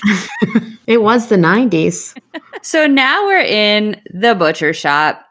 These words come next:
Speaker 2: Sam Ramone, Busy's dad, played by Jerry Mendicino,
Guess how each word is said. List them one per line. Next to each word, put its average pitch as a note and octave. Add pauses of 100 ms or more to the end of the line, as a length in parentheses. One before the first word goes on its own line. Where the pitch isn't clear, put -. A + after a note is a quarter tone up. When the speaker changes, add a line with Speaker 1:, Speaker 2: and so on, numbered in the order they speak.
(140)
Speaker 2:
Sam G#3
Ramone, E3
Busy's E3
dad, C3+
played E3
by D3+
Jerry F#3+
Mendicino, F3+